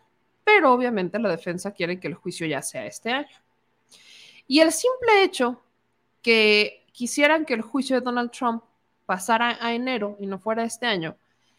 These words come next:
le da la razón un poco al presidente Andrés Manuel López Obrador. Recordarán lo que dijo. El presidente dijo que él sentía que la detención de Trump tenía más que ver con temas electorales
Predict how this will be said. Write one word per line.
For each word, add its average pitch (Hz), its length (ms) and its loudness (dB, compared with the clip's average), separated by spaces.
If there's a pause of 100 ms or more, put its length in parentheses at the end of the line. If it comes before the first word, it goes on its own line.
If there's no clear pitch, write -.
(300)
le 294 160 8
da 349 120 4
la 466 340 6
razón 285 500 0
un 277 180 -2
poco 269 520 -6 (160)
al 196 180 -4
presidente 220 540 -4
Andrés 226 280 -2
Manuel 208 220 -2
López 214 300 -6
Obrador. 233 440 0
Recordarán 226 720 -2
lo 247 100 -4
que 285 140 -6
dijo. 311 320 -6 (500)
El 180 120 -8
presidente 196 440 -2
dijo 214 360 -4
que 175 420 -2
él 175 160 -4
sentía 214 640 -4 (140)
que 165 100 -12
la 160 120 -2
detención 165 520 -6
de 208 120 -2
Trump 214 340 -2 (500)
tenía 202 320 4
más 226 320 2
que 233 140 -2
ver 196 260 -2
con 175 180 -6
temas 170 380 -4
electorales 220 880 -2